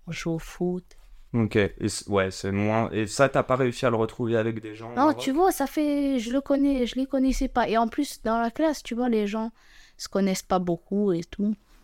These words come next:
Speaker 2: Ok, donc c'est plus, plus compliqué de, de lier des, des, des liens.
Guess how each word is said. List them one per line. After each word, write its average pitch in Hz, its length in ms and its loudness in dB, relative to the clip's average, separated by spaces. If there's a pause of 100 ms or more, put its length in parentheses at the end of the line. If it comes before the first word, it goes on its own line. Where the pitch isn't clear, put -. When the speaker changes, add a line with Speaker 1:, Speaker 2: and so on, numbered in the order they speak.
(220)
Speaker 2:
Ok, 117 240 0 (380)
donc 104 160 -4
c'est 101 100 0
plus, 107 360 2
plus - 160 -6
compliqué 104 500 -2
de, 101 380 0
de 101 80 -2
lier 104 200 0
des, 98 440 -2
des, 101 420 -2
des 104 160 0
liens. 104 300 2